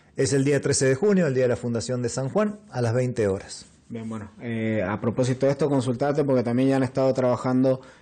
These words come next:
Speaker 2: eh, en territorio, si se quiere, con qué se han encontrado, han estado acercando por ahí también, eh, materiales y demás a diferentes instituciones.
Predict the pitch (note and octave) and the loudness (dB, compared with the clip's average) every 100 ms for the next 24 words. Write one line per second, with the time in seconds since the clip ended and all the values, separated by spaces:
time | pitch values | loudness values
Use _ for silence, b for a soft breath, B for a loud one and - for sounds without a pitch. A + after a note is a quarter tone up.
0 | B A#2+ - D3 C#3 C#3 C3+ C3+ D#3 D3+ | B -8 -4 -2 -2 0 -2 2 2 2
1 | C3 B2+ C3 C#3+ D#3 C#3 C3+ B2 C#3 - | 0 -4 -4 0 0 0 -2 -2 -2 -2
2 | C#3 C3+ B2+ B2+ A#2+ C3+ C#3+ C#3+ C#3+ C#3+ | 0 0 0 -2 -2 0 0 2 4 2
3 | C#3+ B - C3 B2 C3+ C3+ C3 B2 - | 0 B -12 -8 -6 -2 0 2 0 -2
4 | A#2+ D3+ D#3 D3+ C3 C3 C3 C3 C3+ C3 | -4 -2 0 0 2 2 4 4 4 4
5 | B2 - B B B2 A#2+ A#2+ B2+ C3+ C#3+ | 0 -2 B B 0 0 2 2 4 4
6 | C3+ - B2 B2+ B2 C3 A#2 B2 A#2+ B2+ | 2 0 0 0 0 -2 -2 -4 -4 -6
7 | B2 A#2 A#2 D3+ D3+ D3+ | -6 -8 -8 -6 -6 -8